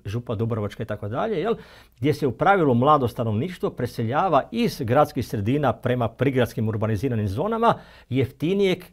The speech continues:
ja bih čak rekao i kvalitetnijeg stanovanja. I zato su oni, zato oni imaju porast, jel? Dakle, kad vi gledate u cjelini, e, sve su županije, e, imali, imali depopulaciju, jel? Kad vi gledate prirodni pad, dakle, vi imate gotovo cijelu Hrvatsku pokrivenu prirodnim padom.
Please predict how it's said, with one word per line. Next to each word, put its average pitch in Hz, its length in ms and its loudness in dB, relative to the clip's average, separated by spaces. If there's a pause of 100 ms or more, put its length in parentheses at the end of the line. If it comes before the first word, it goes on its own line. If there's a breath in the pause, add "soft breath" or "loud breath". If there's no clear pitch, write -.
ja 160 120 2
bih 151 120 -4
čak - 160 -4
rekao 156 240 -2
i 120 60 -2
kvalitetnijeg 139 560 -4
stanovanja. 98 520 0 (300 loud breath)
I 123 80 0
zato 185 240 0
su - 140 -6
oni, 175 240 -4
zato 180 300 -4
oni 175 100 -4
imaju 151 260 -2 (220)
porast, 101 420 2
jel? 143 160 -2 (300 loud breath)
Dakle, 147 240 -2 (200)
kad - 260 -2
vi 226 80 -6
gledate 214 320 0
u 156 40 0
cjelini, 175 600 -2
e, 135 260 -4
sve 196 260 -2
su - 100 -6
županije, 127 680 -2 (220)
e, 135 140 -8
imali, 120 260 0
imali 117 200 0
depopulaciju, 101 720 -6
jel? 123 180 -6 (300 loud breath)
Kad - 160 -4
vi 208 80 -6
gledate 208 300 0
prirodni 165 400 -4
pad, 135 460 2
dakle, 127 300 -8
vi 120 180 -8
imate 131 300 -6
gotovo 151 400 -6
cijelu 156 460 -6
Hrvatsku - 440 -6
pokrivenu 123 580 -4
prirodnim 113 340 -4
padom. 95 280 -6